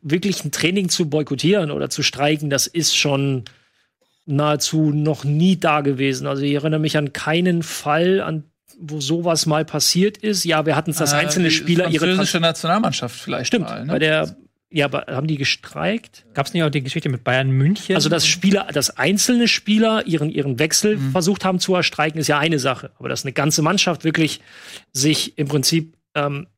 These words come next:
Speaker 1: komplett vertragsbrüchig hält. Denn in einem, in einem Arbeitsvertrag eines Fußballprofis steht Pflichten des Spielers und dann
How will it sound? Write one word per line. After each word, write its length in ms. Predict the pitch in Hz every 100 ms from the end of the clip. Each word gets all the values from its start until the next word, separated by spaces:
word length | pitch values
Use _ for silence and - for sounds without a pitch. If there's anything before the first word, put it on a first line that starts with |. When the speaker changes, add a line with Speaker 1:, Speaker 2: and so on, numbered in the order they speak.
| _ -
Speaker 1:
komplett 380 | 151 147 160
vertragsbrüchig 1120 | - - 143 - 165 185 - 156 156 151 147 -
hält. 440 | 165 160 - _
Denn 100 | 131
in 140 | 135 135
einem, 320 | 139 139 147
in 200 | 139 147
einem 220 | 139 139
Arbeitsvertrag 640 | 135 156 156 - 160 147
eines 200 | 147 143
Fußballprofis 600 | - 170 170 156 175 160 151
steht 320 | - 170 156
Pflichten 380 | - 165 - 156
des 140 | 143
Spielers 500 | - 180 190 185 180
und 140 | 147
dann 140 | 156